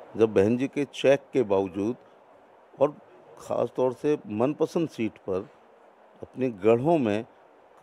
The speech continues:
कन्नौज से डिंपल यादव हारी, बदायूं से धर्मेंद्र हारे,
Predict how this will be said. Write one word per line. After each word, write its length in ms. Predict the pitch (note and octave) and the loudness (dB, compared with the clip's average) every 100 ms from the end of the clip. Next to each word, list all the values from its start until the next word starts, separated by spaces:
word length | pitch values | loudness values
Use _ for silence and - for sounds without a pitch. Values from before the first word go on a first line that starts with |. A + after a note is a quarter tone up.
| _ _ _ _ _ _ | _ _ _ _ _ _
कन्नौज 340 | G#2+ G#2+ A#2+ C3 | -4 -2 -2 -2
से 160 | - | -4
डिंपल 340 | G#2+ F#2+ A2 A2+ | -4 -4 -2 2
यादव 320 | A2 A#2+ A2+ | 2 2 2
हारी, 260 | A2 A#2 | 0 -2
बदायूं 380 | A2+ G#2 F#2+ G2 | -4 0 0 0
से 140 | G2 F2+ | -2 -4
धर्मेंद्र 440 | E2 F2+ G#2+ G#2 | -4 -2 -2 -2
हारे, 280 | G2+ G#2+ | 0 0